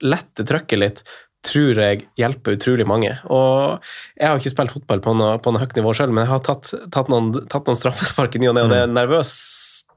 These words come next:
Speaker 1: nok, eh, liksom, uansett hvor det er.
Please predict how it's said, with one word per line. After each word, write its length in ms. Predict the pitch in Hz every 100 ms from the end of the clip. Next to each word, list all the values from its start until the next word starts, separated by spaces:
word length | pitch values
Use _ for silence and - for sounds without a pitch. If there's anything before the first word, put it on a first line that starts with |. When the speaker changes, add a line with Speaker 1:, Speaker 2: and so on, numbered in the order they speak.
| -
Speaker 1:
nok, 520 | 127 151 156 - - _ _ -
eh, 680 | 104 104 104 101 101 104 107
liksom, 520 | 107 110 - 110 107 - -
uansett 320 | 165 123 190
hvor 140 | - 95
det 80 |
er. 40 | 87